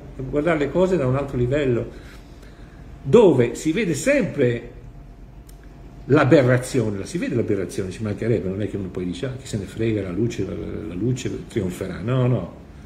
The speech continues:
Vi ho, vi ho spiegato bene la differenza tra il punto di vista assoluto, la luce trionferà, ma chi se ne frega, adesso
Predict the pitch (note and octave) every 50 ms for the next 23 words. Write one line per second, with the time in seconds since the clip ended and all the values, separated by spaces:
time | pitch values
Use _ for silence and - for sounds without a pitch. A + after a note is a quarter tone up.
0 | - - - - - - - - - - - - - - - - G2+ G2+ F#2+ F#2+
1 | F#2+ F#2 G2+ A2 G#2+ - - C3 A#2 A#2 B2+ B2 - A#2+ B2+ C3 A#2+ A2 G2 F#2
2 | G2 - - A#2 A#2+ B2+ B2 - A2 F2+ - - F2+ F2+ - - - - A#2+ -
3 | G#2 A2 A2+ A2 - - G2+ - - - G#2 G2+ C#3+ E3+ C3 - - G2 E2+ F#2+
4 | B2+ B2+ - - - F#2+ F2+ F2 - - E2+ G2+ B2 D3+ C#3 B2+ B2 - - -
5 | - F2+ - - C3 B2+ G#2+ F2+ E2+ D#2+ F2 A2 C3 B2+ B2+ - D3 -